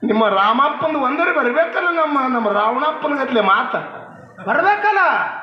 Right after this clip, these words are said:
Speaker 1: ಜಗತ್ತೆಲ್ಲ ಮಾಡಿದಿ. ಅಕ್ಕಿ ರಾವಣನ ಹಂತಲಿ ಹೋಗ್ಯಾಳ ಅಂತ ಹೇಳಿ ಕೇಸಿದ ಲಕ್ಷ್ಮಣಿಗೆ ಹಚ್ಚಿ ಅಡವಿಗೆ ಇಟ್ಟಿದಿ ಒಬ್ಬ ಅಗಸನ ಮಾತು ಕೇಳಿ.
Speaker 2: ಹೌದು, ಹೌದು.
Speaker 1: ನೀ ತ್ರಿಕಾಲಜ್ಞಾನಿ ನೀ? ಹಾ?
Speaker 2: ಎಲ್ಲ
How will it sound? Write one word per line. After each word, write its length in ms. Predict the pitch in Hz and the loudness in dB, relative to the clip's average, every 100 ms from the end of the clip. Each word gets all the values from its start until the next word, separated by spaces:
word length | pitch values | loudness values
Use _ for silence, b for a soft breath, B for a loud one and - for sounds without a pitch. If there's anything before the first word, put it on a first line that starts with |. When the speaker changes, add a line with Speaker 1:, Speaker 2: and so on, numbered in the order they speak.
| - - - 131 | -14 -18 -14 -2
Speaker 1:
ಜಗತ್ತೆಲ್ಲ 720 | 196 214 285 302 339 311 311 | 0 2 0 0 2 4 4
ಮಾಡಿದಿ. 600 | 302 302 294 294 254 277 381 415 381 220 - - - - - - - - - | 4 2 0 0 0 2 2 4 4 0 -4 -10 -14 -20 -20 -20 -20 -10 -2
ಅಕ್ಕಿ 240 | 294 320 | 0 0
ರಾವಣನ 680 | 330 285 277 381 415 403 370 | 0 4 4 4 4 4 4
ಹಂತಲಿ 200 | 392 392 | 4 4
ಹೋಗ್ಯಾಳ 320 | 320 339 339 | 4 6 4
ಅಂತ 180 | 339 339 | 4 4
ಹೇಳಿ 180 | 311 320 | 4 4
ಕೇಸಿದ 340 | 320 311 311 | 2 0 0
ಲಕ್ಷ್ಮಣಿಗೆ 640 | 294 269 285 - 349 359 262 | 0 0 -2 -2 -2 2 2
ಹಚ್ಚಿ 600 | 320 - 294 208 - - | 2 0 -2 -2 -6 -2
ಅಡವಿಗೆ 400 | 247 294 339 339 | 0 2 2 2
ಇಟ್ಟಿದಿ 340 | 330 - 302 302 | 0 -2 -2 2
ಒಬ್ಬ 280 | 285 277 233 | 2 2 2
ಅಗಸನ 380 | 233 240 302 | 0 0 0
ಮಾತು 400 | 311 285 262 277 | 2 2 2 -2
ಕೇಳಿ. 240 | 240 214 170 - - - | 0 0 -2 -6 -12 -6
Speaker 2:
ಹೌದು, 200 | 208 240 | -4 0
ಹೌದು. 260 | 202 233 170 - - - - | 0 0 -4 -8 -12 -14 -2
Speaker 1:
ನೀ 100 | 202 | 0
ತ್ರಿಕಾಲಜ್ಞಾನಿ 1040 | 240 233 240 262 330 349 349 339 294 226 | 0 0 0 2 4 4 0 0 0 0
ನೀ? 300 | 196 254 381 381 - - - - 277 277 262 277 277 277 233 262 - - 277 269 254 - | 0 0 2 0 -2 -8 -14 -16 -16 -14 -14 -14 -16 -16 -14 -12 -12 -14 -16 -16 -14 -2
ಹಾ? 440 | 196 339 - - - 220 | 2 2 2 0 -2 -2
Speaker 2:
ಎಲ್ಲ 160 | 294 | 2